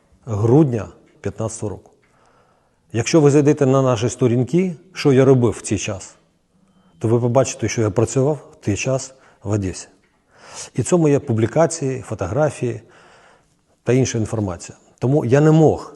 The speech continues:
фізично бути там і отримувати будь-який паспорт. А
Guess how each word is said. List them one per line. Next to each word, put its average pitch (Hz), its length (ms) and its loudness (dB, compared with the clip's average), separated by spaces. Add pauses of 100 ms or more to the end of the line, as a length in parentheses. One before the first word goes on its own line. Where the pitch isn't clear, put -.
(120)
фізично 117 520 2
бути 107 280 0
там 156 400 -4
і 110 60 0
отримувати 127 480 2
будь-який 127 520 2
паспорт. - 460 -10 (600)
А 139 260 4